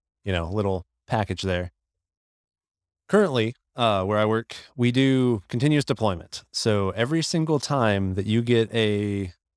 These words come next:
pull request accepted, you merge it straight into the main branch and it goes live. There, there is no Q A environment or anything like that, which is, uh, pretty interesting.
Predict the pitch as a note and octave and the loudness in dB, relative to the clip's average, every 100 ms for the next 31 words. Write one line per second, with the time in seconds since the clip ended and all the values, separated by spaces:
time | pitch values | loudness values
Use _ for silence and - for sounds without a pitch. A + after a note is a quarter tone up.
0 | _ _ _ - D3+ B2+ G#2 A2 G2 - | _ _ _ -2 2 4 4 2 0 -2
1 | - - _ _ - - C#3 - G2 F2+ | -12 -18 _ _ -12 -2 0 2 -2 -2
2 | - _ _ _ _ _ G2+ G#2 A#2+ A2+ | -10 _ _ _ _ _ -6 -2 0 -2
3 | G2+ - A#2 A#2 C#3+ C#3 C3+ C3+ C3 C3 | -6 -6 0 0 2 0 2 2 2 2
4 | C3+ G#2 G2 G#2 G#2+ A2+ G2+ G#2 E2+ - | 2 2 0 -2 0 0 2 0 0 -6
5 | - _ _ _ _ _ _ G#2 A2 A2 | -16 _ _ _ _ _ _ 0 2 0
6 | A2 A#2 A2+ A#2+ C3+ C3 A#2+ - B2+ G#2 | -2 -2 0 2 2 2 0 -2 2 4
7 | A#2+ C3+ C3+ D3 D#3+ E3+ - - A2 A2 | 4 4 2 0 -4 -6 -8 -4 -2 -2
8 | A2 G#2 G2 E2+ G2+ B2 - - - _ | -2 -2 -2 -2 -2 -2 -4 -14 -14 _
9 | A2+ G#2 A#2 G#2+ F#2 G#2 F#2 F2+ - F#3 | -4 -2 0 0 0 0 0 -4 -2 0
10 | B2+ B2 D3+ C#3 F3+ F#3 | 2 0 0 -2 -2 -4